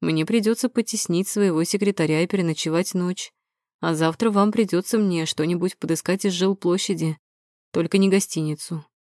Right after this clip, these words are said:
а какую-нибудь хорошую квартиру. Ненавижу гостиницы». Анастасия переваривала услышанное медленно.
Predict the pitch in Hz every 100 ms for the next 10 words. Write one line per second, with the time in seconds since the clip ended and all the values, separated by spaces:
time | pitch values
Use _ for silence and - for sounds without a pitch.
0 | _ 160 160 160 190 190 170 165 170 170
1 | 165 165 170 156 165 165 - 165 160 151
2 | _ _ _ _ - 160 160 185 180 175
3 | 165 160 - - 156 156 - 160 - _
4 | _ _ _ _ 185 180 - 202 - 240
5 | 226 202 185 180 202 185 180 180 180 -
6 | 214 202 185 180 180 180 196 170 151 151
7 | 151 151